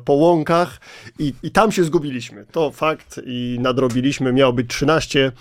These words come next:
a zrobiliśmy chyba szesnastokilometrowy bieg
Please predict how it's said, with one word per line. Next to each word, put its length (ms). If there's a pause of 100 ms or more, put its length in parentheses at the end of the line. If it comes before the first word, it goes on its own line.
(280)
a 80
zrobiliśmy 460
chyba 200
szesnastokilometrowy 1080
bieg 360